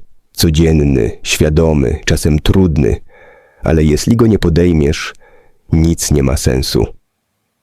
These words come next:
W wieku osiemdziesięciu lat Daniel Olbrychski wreszcie odnalazł spokój, o którym marzył przez całe życie.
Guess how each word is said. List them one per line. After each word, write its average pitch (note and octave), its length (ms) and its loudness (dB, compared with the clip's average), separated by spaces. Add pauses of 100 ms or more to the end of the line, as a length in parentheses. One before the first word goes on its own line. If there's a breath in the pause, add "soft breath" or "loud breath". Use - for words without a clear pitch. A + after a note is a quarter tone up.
(280)
W F2 160 2
wieku F2 300 2
osiemdziesięciu D#2+ 640 0
lat D2 340 -2 (280 loud breath)
Daniel F2 380 4
Olbrychski E2+ 580 0
wreszcie E2 500 0
odnalazł D#2 500 0
spokój, D2+ 600 -2 (280 loud breath)
o - 100 0
którym F2+ 260 0
marzył D2+ 440 0
przez - 260 -2
całe D2 280 -2
życie. D2 460 -2